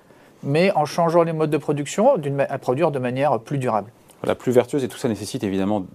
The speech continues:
Speaker 2: des in-, de l'investissement, des investissements massifs. Et donc, c'est là où l'investissement en action peut accompagner, encore une fois, cette mutation et ce défi.
Speaker 1: Exactement. Et donc, par exemple, on accompagne ce genre de défi dans l'agriculture, euh, par exemple, dans l'agriculture dite de précision.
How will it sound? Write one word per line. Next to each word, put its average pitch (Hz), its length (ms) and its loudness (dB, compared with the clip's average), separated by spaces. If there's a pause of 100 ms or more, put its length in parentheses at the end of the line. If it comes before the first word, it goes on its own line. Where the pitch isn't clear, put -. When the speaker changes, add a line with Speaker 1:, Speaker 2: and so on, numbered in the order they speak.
Speaker 2:
des 95 280 -4
in-, 92 100 -2
de 90 160 -2
l'investissement, 98 520 0
des 117 180 2
investissements 104 460 -2
massifs. 107 360 2 (500)
Et 87 80 -8
donc, 117 200 2
c'est 98 140 -2
là 113 180 4
où 98 180 -2
l'investissement 90 460 -4
en - 20 -2
action 92 240 -4
peut 123 160 -2
accompagner, 98 560 -2
encore 104 240 -6
une 92 80 -6
fois, 110 180 -6
cette 107 240 -8
mutation 90 360 -6
et - 20 -4
ce 92 60 -8
défi. 95 340 -6 (200)
Speaker 1:
Exactement. 156 580 4
Et - 20 0
donc, 151 160 0
par 131 160 2
exemple, 160 340 -2
on 151 60 0
accompagne 156 500 2
ce 151 140 -6
genre 139 180 2
de 131 120 0
défi 139 600 2
dans 160 120 6
l'agriculture, 170 880 4
euh, 143 80 4
par 120 140 2
exemple, 135 180 -4
dans 170 140 8
l'agriculture 170 600 2
dite 170 200 2
de 156 80 8
précision. 151 640 -2